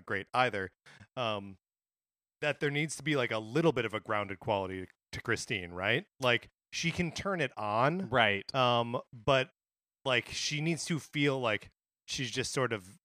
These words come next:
Speaker 1: uh, there, and it's the Phantom who, like, turns her into,
Speaker 2: Mm-hmm.
Speaker 1: um,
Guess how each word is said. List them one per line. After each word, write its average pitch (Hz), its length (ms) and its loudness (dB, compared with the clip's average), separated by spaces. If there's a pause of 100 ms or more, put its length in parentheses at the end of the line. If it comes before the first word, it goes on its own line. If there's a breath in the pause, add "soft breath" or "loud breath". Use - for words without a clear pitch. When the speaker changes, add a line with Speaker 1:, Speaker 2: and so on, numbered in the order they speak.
Speaker 1:
uh, 98 500 -2 (320)
there, 120 360 4
and 101 120 -2
it's - 140 -12
the 104 100 -10
Phantom 113 500 -2
who, 101 120 -4
like, 98 240 -4
turns 113 300 -12
her 95 140 -6
into, 98 600 -6
Speaker 2:
Mm-hmm. 120 560 -6
Speaker 1:
um, 92 420 -4